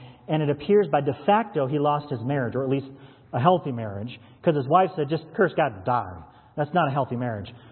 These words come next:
So in one day, all of this catastrophically collapses in his life. And yet, God had purposes in all of that that went far beyond Job.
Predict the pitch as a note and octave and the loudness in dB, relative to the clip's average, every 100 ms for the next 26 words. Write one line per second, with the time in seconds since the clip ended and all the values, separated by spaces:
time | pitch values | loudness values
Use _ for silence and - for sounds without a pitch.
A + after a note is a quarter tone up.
0 | - - - F3 G3+ G3+ A3 G3 A3 A#3+ | -20 -20 -14 2 4 6 2 2 4 4
1 | G#3 A3+ A#3 G#3 G3+ G#3 A#3 B3+ F#3+ F3+ | 4 2 4 2 2 4 6 6 2 -2
2 | - - G3+ F3 - A3 G3+ F#3+ F3 - | -4 0 2 2 2 0 0 0 -2 4
3 | G3 F#3 G#3 A#3+ - E3+ F3 D3+ D3 C3+ | 4 6 4 2 0 -4 -2 -2 0 2
4 | F3 A3+ C3+ - - - - - _ - | 2 2 -2 -12 -20 -20 -20 -20 _ -4
5 | E3+ F3+ F#3 F#3 G3 A#3 - _ _ _ | 0 2 0 -2 -18 -20 -20 _ _ _
6 | - - F#3+ E3 F3+ A3 F#3+ F3+ D#3 - | -20 -8 -2 2 4 2 2 -2 -2 0
7 | G#3 G#3+ - D#3+ C#3+ - F3+ F3+ F3+ E3+ | 0 0 -2 0 0 -2 -6 -4 -2 0
8 | G#3+ E3 D#3 E3+ D#3+ D#3 - G3 G#3 A3 | 0 0 0 0 0 0 -2 -2 0 2
9 | G3+ G3 F3+ E3 C#3+ D#3+ D#3+ A#2 F#2 | 2 0 0 -2 -2 -4 -4 -6 -10